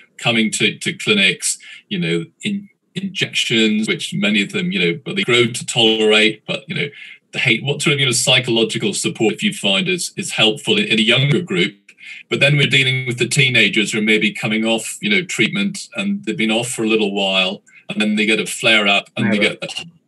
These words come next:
Speaker 1: heart sink, and having to go back on immunosuppression.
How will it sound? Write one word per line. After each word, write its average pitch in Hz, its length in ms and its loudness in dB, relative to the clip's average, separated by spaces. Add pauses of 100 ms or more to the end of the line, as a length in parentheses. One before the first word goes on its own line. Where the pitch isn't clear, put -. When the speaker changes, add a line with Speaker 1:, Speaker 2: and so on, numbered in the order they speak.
(220)
Speaker 1:
heart 113 280 0
sink, 107 420 2
and - 120 -4
having 110 220 -2
to - 80 -6
go 101 180 0
back - 260 0
on 104 200 0
immunosuppression. 104 1300 -2